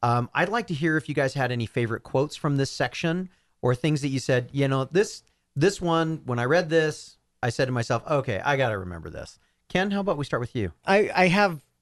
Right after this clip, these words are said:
Speaker 2: little ones. I don't have any big, I, I have kind of like, uh,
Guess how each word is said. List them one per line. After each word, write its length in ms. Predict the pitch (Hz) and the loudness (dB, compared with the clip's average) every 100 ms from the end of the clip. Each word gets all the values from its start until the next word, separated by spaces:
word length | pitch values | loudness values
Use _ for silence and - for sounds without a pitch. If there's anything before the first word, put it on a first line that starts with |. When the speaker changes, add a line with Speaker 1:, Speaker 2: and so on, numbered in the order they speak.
| _ _ | _ _
Speaker 2:
little 320 | 151 135 143 147 | -2 2 4 4
ones. 180 | 147 | 4
I 40 | 147 | 4
don't 100 | 143 | 4
have 280 | 151 143 113 | 4 2 -2
any 200 | - 131 | -4 -2
big, 440 | 113 123 131 127 117 _ _ - | -2 0 2 0 -4 _ _ 2
I, 220 | 170 113 - _ _ _ _ _ | 2 0 -12 _ _ _ _ _
I 100 | 135 | 2
have 280 | 165 151 113 - 135 | 4 2 0 -16 -14
kind 200 | - 156 | -2 -2
of 80 | 123 | 0
like, 280 | 123 110 - | 0 -2 0
uh, 200 | 107 101 | 0 0